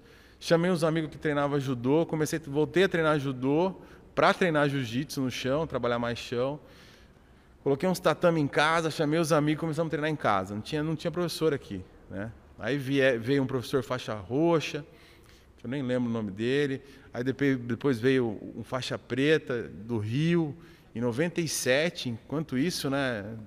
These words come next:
durante três anos, dois anos praticamente, treinando em casa, com, assistindo vídeo, aplicando a posição. Assistia o vídeo, aplicando a posição. E começamos a evoluir, cara. Começamos a evoluir, evoluir. Aí eu tinha o sonho de morar no Guarujá.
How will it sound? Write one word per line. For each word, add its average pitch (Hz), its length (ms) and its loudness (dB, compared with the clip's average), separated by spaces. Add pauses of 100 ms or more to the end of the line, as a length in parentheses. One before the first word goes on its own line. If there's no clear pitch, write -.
(180)
durante 123 340 -4
três 143 520 0
anos, 139 240 2
dois 143 280 2
anos 143 200 0
praticamente, 123 500 -6
treinando 131 260 -6
em 135 80 -4
casa, 131 520 0
com, 139 200 -6 (220)
assistindo 185 400 4
vídeo, 214 500 2 (360)
aplicando 180 380 0
a 170 40 2
posição. 156 400 2 (180)
Assistia 151 300 2
o 180 40 2
vídeo, 180 320 0
aplicando 170 360 -2
a - 20 0
posição. 147 440 -2 (600)
E 170 60 -10
começamos 320 420 -2
a 339 40 2
evoluir, 320 500 6
cara. 101 280 2
Começamos 170 400 -4
a - 20 -2
evoluir, 175 400 2
evoluir. 170 760 0
Aí 165 160 4
eu 180 80 2
tinha 180 220 -6
o 156 60 -4
sonho 165 280 -2
de 147 80 -6
morar 143 300 2
no 151 80 -2
Guarujá. 135 720 0